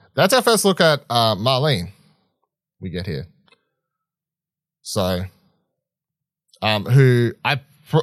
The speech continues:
I've presumed is the person who's do-, doing the um, mo-, the, the talking in the background at some point during the trailer. Like, there's a voice who says, um, "Save the girl, do what's right,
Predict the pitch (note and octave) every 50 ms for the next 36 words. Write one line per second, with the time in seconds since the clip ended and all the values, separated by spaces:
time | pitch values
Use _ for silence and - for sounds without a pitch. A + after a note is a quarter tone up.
0 | - - D3+ D#3+ D3 - _ D#3 D3 C3 A2+ B2+ C#3+ E3+ G3+ A#3 C#4 C#4 D4+ B3
1 | G#3+ - A3+ G3+ - G#3 G#3+ G#3+ A3+ A3 G#3 G#3 G#3 F#3 - - D3+ C#3+ - -
2 | A#2+ C3+ C3+ C#3 C#3+ C#3 C#3 B2+ B2+ C3 B2+ B2+ B2+ B2 B2 C3 _ _ _ _
3 | _ _ _ _ _ _ _ _ - A2 A2+ A2+ A2 G#2+ G#2 F#2 - - G#2+ A2+
4 | A#2 - - A2+ A#2 A2+ A2 G#2+ G#2 F#2 - _ _ _ - A2 - - B2 A#2
5 | A2 B2+ A#2 G#2 G2 D#2+ D#2+ E2 - - A#2+ B2 C3 - - C3 B2+ C3 - D3
6 | C3+ - D3 C#3+ C3+ C3+ B2+ C#3+ C#3 C#3+ D#3+ E3+ - - - - - - A2+ G#2+
7 | A#2+ A2+ A2+ G2+ G#2+ A2+ A2+ A#2+ A#2 - - B2+ A#2 - - A2+ A2 A2 G#2+ G#2+
8 | G#2+ G2 - - - _ _ _ _ _ _ _ _ _ _ _ _ _ - G2+
9 | G2 G2 F#2+ F#2 F#2+ F#2+ F#2 F#2 F2+ D#2 - _ _ _ _ _ _ _ _ _
10 | _ _ _ - - - B2 A#2+ A#2 G2+ A2+ G#2 F#2+ - A#2+ A#2 A#2 A2+ A2+ A2
11 | A2 A2 A2 A2 A2 A2 A2 G#2+ G#2+ G#2+ G#2+ G#2+ G#2+ G#2 G#2 G2+ G2 A2+ - A#2+
12 | A2 G#2+ G2+ F#2+ - - G#2 G#2 G2+ G2+ G2+ G#2 G2 G2 F#2+ F2+